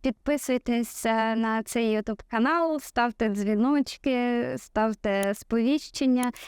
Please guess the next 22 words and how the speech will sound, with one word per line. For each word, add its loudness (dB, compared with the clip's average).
Також -2
підписуйтесь -2
на 2
Telegram-канал 0
Літературний 0
Лаунж. 2
Я 0
вас -2
всіх -4
там 2
дуже 0
чекаю. 0
А, 0
і, 4
е, 2
е, 2
будь -2
ласка, -2
залиште, -2
е, 0
в -10
коментарях, 0